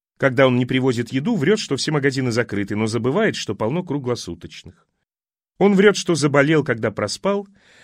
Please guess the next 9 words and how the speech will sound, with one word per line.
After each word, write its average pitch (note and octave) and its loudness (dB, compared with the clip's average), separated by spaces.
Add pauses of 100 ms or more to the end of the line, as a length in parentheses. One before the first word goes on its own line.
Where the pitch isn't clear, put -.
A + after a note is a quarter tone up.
(120)
врёт, F3+ 6
что F3+ 0
был F3+ 6
на E3+ 2
репетиции, E3 -2
хотя A#2 -2 (100)
пьянствовал A#2 0
у B2 -2
друзей, C3 -2